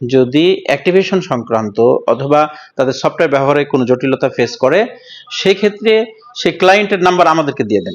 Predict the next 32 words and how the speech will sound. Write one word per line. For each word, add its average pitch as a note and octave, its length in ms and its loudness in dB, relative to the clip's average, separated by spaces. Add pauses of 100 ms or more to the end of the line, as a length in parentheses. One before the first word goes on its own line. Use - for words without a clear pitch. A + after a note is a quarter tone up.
আমরাই D#3+ 320 2
তাদের C3+ 200 -2
সাথে C3 220 -4
যোগাযোগ B2+ 360 0
করে - 160 -2
তাদেরকে G#2 300 -8
সাপোর্ট F2+ 320 -6
দেব। F#2 160 -12 (420)
এটা B2 160 0
হচ্ছে C3 220 -2
অনেক C3+ 340 0
বড় A#2 160 2
একটি A2 160 -8
সাপোর্ট। - 360 -6 (420)
আপনারা E3+ 240 0
দেখতে F3 220 0
পেয়েছেন D#3+ 320 0 (480)
যে A#2 460 2
প্রাগমাফিক্সের F#3+ 600 0
সঙ্গে C#3+ 360 -2
কি F3 220 -8
কি F#3+ 100 2
থাকবে। G2 500 -6
তবে E3 240 4
এটা F3+ 340 0
ইউজের F#3+ 400 4
জন্য C#3+ 400 0 (380)
একটা D3 320 0
হচ্ছে F3 460 2 (340)
মাল্টিমিটারের D3+ 920 0
কেবল F3 260 2
প্রয়োজন, G2 440 -4